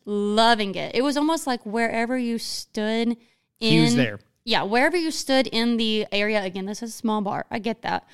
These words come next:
Speaker 1: But wherever you stood, he found a way to come to you. And
Speaker 2: Oh, yeah.
Speaker 1: I think that's what made the concert so fun.
Speaker 2: Oh, yeah, big time. And, like, you think, it's like, "Oh, no, it's 'cause he's doing small shows. He can do this."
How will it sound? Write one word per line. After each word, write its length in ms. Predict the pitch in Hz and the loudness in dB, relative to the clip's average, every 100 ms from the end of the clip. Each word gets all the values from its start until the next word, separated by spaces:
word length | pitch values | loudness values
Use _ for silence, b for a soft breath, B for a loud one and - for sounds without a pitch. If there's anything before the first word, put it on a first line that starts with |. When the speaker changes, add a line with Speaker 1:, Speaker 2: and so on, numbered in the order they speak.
| b b | b b
Speaker 1:
But 80 | 233 | -4
wherever 280 | 220 254 277 | 0 0 0
you 200 | 262 226 | -2 -2
stood, 420 | - - 220 233 | -4 -2 -2 -2
he 220 | - 254 | -2 -2
found 340 | 240 285 285 240 | -2 -2 0 -2
a 60 | |
way 260 | 196 202 214 | 0 0 0
to 120 | 220 | -4
come 360 | - 220 208 196 | -6 -4 -2 -4
to 200 | - 170 | -8 -8
you. 480 | 175 170 143 202 - B B - | -6 -4 -4 -6 -8 B B -2
And 160 | 202 | 2
Speaker 2:
Oh, 20 | 202 | 4
yeah. 120 | 151 | 4
Speaker 1:
I 100 | 247 | 4
think 260 | 311 277 - | 2 0 2
that's 300 | 226 233 262 | 2 2 0
what 160 | 240 | 0
made 280 | 214 208 214 | 0 -2 -2
the 80 | 202 | -4
concert 600 | - 202 196 - 208 - | -4 -4 -4 -4 -8 -8
so 760 | - - - 208 208 220 233 233 b b b _ | -12 -10 -4 -2 0 0 -2 -6 b b b _
fun. 640 | - 208 180 - 202 208 - - - | -4 -2 0 -4 -6 -6 -10 -20 -12
Speaker 2:
Oh, 260 | 208 180 | -4 -2
yeah, 280 | 123 143 170 | 0 2 4
big 240 | 123 160 170 | 4 0 0
time. 280 | 139 123 B B B - | 0 0 B B B -2
And, 160 | 170 | 0
like, 120 | 170 175 | 0 -2
you 100 | 170 | -2
think, 200 | 208 185 | 0 0
it's 100 | 135 | -2
like, 100 | 135 | -4
"Oh, 140 | 190 202 | -2 -2
no, 400 | 190 180 139 139 | 0 0 -2 -4
it's 180 | 147 - | -8 -6
'cause 160 | 175 | -6
he's 160 | 185 156 | -4 -2
doing 280 | 170 165 147 | -2 -2 -2
small 300 | - 151 151 | -2 -2 -2
shows. 460 | - 139 135 139 | -2 -2 -2 -2
He 100 | 143 | -4
can 120 | 135 131 | -6 -2
do 100 | |
this." 140 | 143 | -4